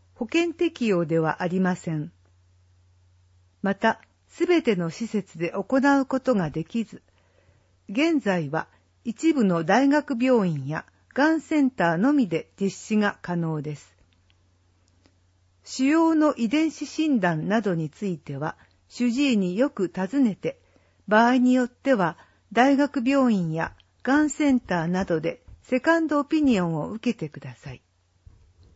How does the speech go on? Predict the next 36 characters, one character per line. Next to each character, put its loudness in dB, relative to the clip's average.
脳 2
腫 0
瘍 4
は -2
神 -2
経 0
膠 -2
腫 -8
の -6
他 -6
に -4
も、 -8
中 2
枢 -4
神 0
経 -2
系 -2
悪 -6
性 -2
リ 2
ン 0
パ -4
腫 -10
や -4
髄 2
芽 0
腫 -8
な 0
ど -4
の -6
悪 -12
性 0
脳 2
腫 -6
瘍 -2
や、 -10